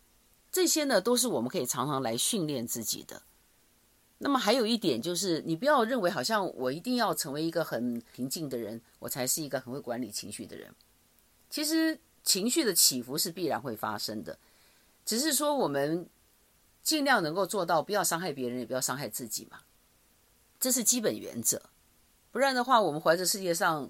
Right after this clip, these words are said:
不就是更辛苦了吗？因为如果人际关系不好，事实上也是一个很大的痛苦的来源。而人际关系维系，一个很重要就是情绪管理的能力。所以这就提醒我们，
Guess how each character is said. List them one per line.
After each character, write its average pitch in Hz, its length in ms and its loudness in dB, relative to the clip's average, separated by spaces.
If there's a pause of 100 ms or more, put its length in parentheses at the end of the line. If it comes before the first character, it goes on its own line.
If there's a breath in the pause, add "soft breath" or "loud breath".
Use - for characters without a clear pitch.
(120)
不 - 80 -8
就 233 140 0
是 180 260 -2 (160)
更 240 160 0
辛 214 220 0
苦 - 160 -8
了 110 120 -8
吗？ 127 160 0
因 240 160 -2
为 262 220 4
如 202 160 -4
果 226 100 4
人 139 220 0
际 247 100 -2
关 175 220 0
系 180 100 -2
不 175 140 -4
好， 165 260 -6 (220)
事 - 180 -2
实 262 80 -2
上 214 400 0 (280)
也 170 100 2
是 285 160 2
一 269 40 -4
个 240 60 -2
很 208 120 -6
大 160 120 4
的 131 120 -6
痛 147 180 -8
苦 110 100 -14
的 101 120 -6
来 73 180 -6
源。 73 240 -10 (360 loud breath)
而 247 140 6
人 233 200 6
际 277 200 0
关 214 300 2
系 208 220 2
维 131 260 -2
系， 165 240 0
一 175 140 -6
个 214 100 -10
很 151 100 -4
重 196 200 -6
要 165 100 -2
就 143 160 -6
是 143 160 -4
情 127 180 -4
绪 156 140 -6
管 123 220 -4
理 113 80 -8
的 104 100 -12
能 90 240 -14
力。 95 140 -14 (1160)
所 233 120 0
以 - 20 -4
这 214 100 -2
就 208 160 2
提 151 220 -4
醒 139 180 0
我 107 120 -6
们， - 120 -16